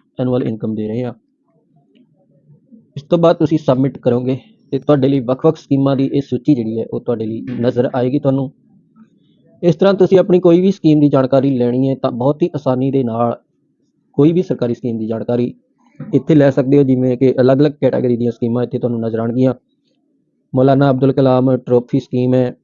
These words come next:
ਬਾਇਓਮੈਟ੍ਰਿਕ ਇਗਨੋਟੀ ਗ੍ਰਾਂਟ ਸਕੀਮ ਹੈ, ਜੂਨੀਅਰ ਰਿਸਰਚ ਫੈਲੋਸ਼ਿਪ ਹੈ, ਤੇ ਇੱਥੇ ਤੁਸੀਂ ਅਟਲ ਮਿਸ਼ਨ ਰੈਜੂਨੇਸ਼ਨ, ਅਰਬਨ ਟਰਾਂਸਮਿਸ਼ਨ, ਇਹ ਅਲੱਗ-ਅਲੱਗ ਸਕੀਮਾਂ ਤੁਹਾਨੂੰ ਨਜ਼ਰ ਆਉਣਗੀਆਂ।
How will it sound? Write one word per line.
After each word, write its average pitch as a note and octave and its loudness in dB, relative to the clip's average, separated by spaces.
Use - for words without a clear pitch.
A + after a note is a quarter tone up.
ਬਾਇਓਮੈਟ੍ਰਿਕ A#2+ -2
ਇਗਨੋਟੀ B2+ -4
ਗ੍ਰਾਂਟ B2 -2
ਸਕੀਮ B2+ -4
ਹੈ, B2 -4
ਜੂਨੀਅਰ C#3 2
ਰਿਸਰਚ B2+ -2
ਫੈਲੋਸ਼ਿਪ B2 -2
ਹੈ, B2 0
ਤੇ B2+ 0
ਇੱਥੇ C3 -2
ਤੁਸੀਂ C#3+ -4
ਅਟਲ C3+ 2
ਮਿਸ਼ਨ C3 0
ਰੈਜੂਨੇਸ਼ਨ, B2+ 0
ਅਰਬਨ C3 -2
ਟਰਾਂਸਮਿਸ਼ਨ, C3 -2
ਇਹ A3 4
ਅਲੱਗ-ਅਲੱਗ F#3+ 6
ਸਕੀਮਾਂ E3+ 2
ਤੁਹਾਨੂੰ D3+ 4
ਨਜ਼ਰ B2+ 4
ਆਉਣਗੀਆਂ। B2 0